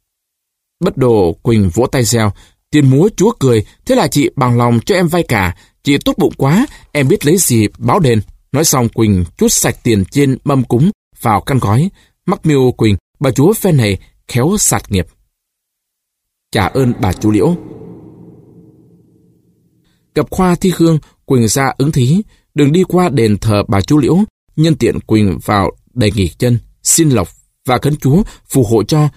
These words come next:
đỗ thì xin trả lễ hậu. Khoa thi ấy quả nhiên Quỳnh đỗ thật, Quỳnh nhớ lời hứa bèn mua hai mẹ con con bò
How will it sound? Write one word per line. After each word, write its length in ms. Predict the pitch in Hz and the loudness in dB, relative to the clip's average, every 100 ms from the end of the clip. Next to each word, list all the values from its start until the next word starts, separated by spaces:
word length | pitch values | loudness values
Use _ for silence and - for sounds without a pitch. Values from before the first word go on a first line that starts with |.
| _ - | _ -2
đỗ 260 | 131 226 247 | 2 2 0
thì 200 | 131 98 | -2 -2
xin 240 | - 156 | 0 -2
trả 280 | 135 90 71 | 0 -2 -4
lễ 260 | 87 95 175 | -4 -2 -2
hậu. 240 | 131 85 - _ _ _ _ - | -2 -4 -8 _ _ _ _ -6
Khoa 120 | 135 | -2
thi 120 | 120 | 0
ấy 300 | 95 113 175 - | 0 2 2 0
quả 140 | 95 113 | -4 -2
nhiên 140 | 123 | -4
Quỳnh 220 | - 92 | -2 -2
đỗ 160 | - 127 | 0 -2
thật, 220 | 143 104 - _ _ - | 0 -4 -6 _ _ -2
Quỳnh 340 | 143 135 123 | 0 4 4
nhớ 120 | 131 | 4
lời 340 | 208 131 113 104 | 2 2 0 0
hứa 220 | 123 175 220 _ _ - | 0 0 0 _ _ -6
bèn 260 | 131 117 156 | -2 2 2
mua 160 | 180 160 | 2 -2
hai 220 | 185 185 | -2 0
mẹ 140 | 131 - | -2 -2
con 200 | 165 151 - _ _ - | -2 -4 -8 _ _ -2
con 200 | 185 120 | 0 2
bò 240 | 107 | 0